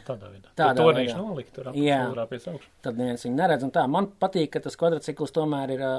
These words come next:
Speaker 2: kaut kādā spilgtā krāsā, jo, ā, tad ir sevišķi, kad ir, mm, brauc tur vilkt ārā vai vēl kaut kur,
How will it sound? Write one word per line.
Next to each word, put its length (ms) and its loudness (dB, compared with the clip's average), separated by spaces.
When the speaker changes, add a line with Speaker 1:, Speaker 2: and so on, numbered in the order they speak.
Speaker 2:
kaut 200 -6
kādā 260 -4
spilgtā 460 -2
krāsā, 400 2
jo, 180 -6
ā, 520 -2
tad 240 -8
ir 80 -12
sevišķi, 360 -4
kad 200 -8
ir, 80 -10
mm, 320 -16
brauc 340 -2
tur 140 -6
vilkt 320 0
ārā 280 8
vai 120 0
vēl 160 6
kaut 200 2
kur, 120 -2